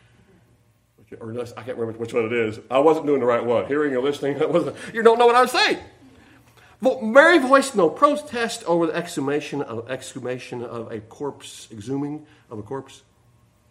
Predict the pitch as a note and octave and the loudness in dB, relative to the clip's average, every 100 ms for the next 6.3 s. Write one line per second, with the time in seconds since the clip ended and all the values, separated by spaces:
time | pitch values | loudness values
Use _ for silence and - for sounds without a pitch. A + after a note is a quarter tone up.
0 | - - _ _ _ _ _ C#3 C3+ - | -20 -20 _ _ _ _ _ -4 -4 -2
1 | C#3+ A#2+ A2+ C3 B2 - B2 A#2+ A#2 A2+ | -4 -4 -8 -8 -6 -6 -8 -8 -4 -4
2 | A2+ A2 B2+ C3 A#2+ B2 B2 C3+ C3 B2 | -6 -4 -4 -4 -4 -4 -4 -4 -4 -4
3 | A2 B2+ A#2 B2 A2+ C3+ E3 G#3 G3+ C#3 | -6 -6 -4 -6 -4 -2 4 6 6 4
4 | A2+ D3+ E3+ C#3+ C#3+ D3 - E3+ F#3 D#3+ | 0 0 2 2 2 0 -2 4 4 6
5 | D#3 D#3+ F3+ G3+ F3 D#3 E3 D#3 F3 G3+ | 4 6 8 10 8 6 -2 -8 -6 -4
6 | D#3+ A2 - | -4 -6 -12